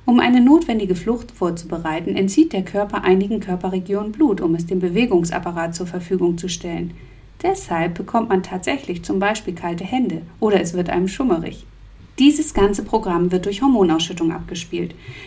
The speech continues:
Der Körper kann einen so hohen Anspannungslevel aber nicht lange halten. Deshalb entlädt sich das Ganze dann irgendwann beispielsweise mit einem zittrigen Gefühl, wenn die Anspannung nachlässt. Selbst dann denken Panikler oft noch, ihre Beine würden nachgeben oder sie würden in Ohnmacht fallen.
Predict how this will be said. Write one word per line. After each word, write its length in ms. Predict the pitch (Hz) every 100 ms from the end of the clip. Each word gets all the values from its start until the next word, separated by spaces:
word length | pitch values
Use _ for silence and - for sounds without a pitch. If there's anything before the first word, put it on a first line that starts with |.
| -
Der 100 | 190
Körper 320 | - 226 247
kann 220 | 254 214 196
einen 200 | 185 180
so 180 | 190 190
hohen 180 | 190
Anspannungslevel 800 | 175 196 - 190 190 190 190 190
aber 160 | 185 190
nicht 180 | 196 196
lange 320 | 202 196 196
halten. 400 | 220 220 185 170 - - -
Deshalb 340 | 247 294 277
entlädt 340 | 190 175 190 202
sich 140 | 208
das 180 | 196 -
Ganze 300 | 190 190 190
dann 180 | 180 -
irgendwann 480 | 196 220 190 180
beispielsweise 760 | 170 175 202 - 190 185 180 180
mit 140 | 185
einem 200 | 185 185
zittrigen 460 | 185 233 - 196 190
Gefühl, 520 | 196 - 269 220 180
wenn 140 | 175 175
die 100 | 165
Anspannung 480 | 170 - 226 233
nachlässt. 520 | 190 175 180 165 170 - - - - - -
Selbst 380 | 190 180 180 196
dann 260 | 233 214
denken 280 | 180 185 180
Panikler 540 | 170 185 220 220 196 202
oft 160 | 202
noch, 180 | 202 202 - - -
ihre 200 | 202 196
Beine 360 | 196 202 220 196
würden 200 | 196 185
nachgeben 480 | 180 180 196 196
oder 180 | 190 202
sie 160 | 196 196
würden 200 | 190 202
in 140 | 208
Ohnmacht 360 | 190 175 170 170
fallen. 360 | - 170 175